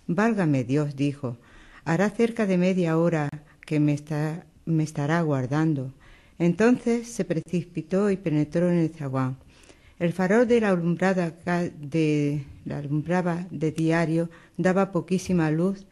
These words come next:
aquella noche. No bien entró don Luis en el zaguán, una mano, mejor diremos una garra,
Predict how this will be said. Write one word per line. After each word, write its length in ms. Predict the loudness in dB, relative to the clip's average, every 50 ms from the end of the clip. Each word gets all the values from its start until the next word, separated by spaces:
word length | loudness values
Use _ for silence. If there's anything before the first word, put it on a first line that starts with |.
| _ -10
aquella 380 | -8 -6 -4 -2 -2 0 0 0
noche. 480 | 2 0 0 -2 -6 -10 -16 -16 -16 -16 -18 -20 -20 -20 -20 -20 -20 -20 -20 -20 -20 -20 -20 -20 -20 -20 _ _ _ -20 -20 -20 -20 _ _ _ 2
No 240 | 4 6 6 6 6
bien 260 | 6 6 6 6 6
entró 360 | 6 4 4 2 4 4 4
don 200 | 6 6 4 4
Luis 240 | 4 2 0 0 2
en 120 | 2 2 2
el 80 | 2
zaguán, 500 | 0 -2 -4 -4 0 0 0 0 0 -2 -6 -12 -20 -8 -2
una 240 | 2 4 4 4 4
mano, 360 | 4 4 4 4 2 2 0 -4 -10 -20 -20 -20 -8 -2
mejor 400 | 0 0 0 0 0 -2 0 0
diremos 540 | 0 0 0 2 2 2 2 0 0 0 0
una 180 | 0 2 2 2
garra, 440 | 0 0 -2 -2 -2 -4 -4 -6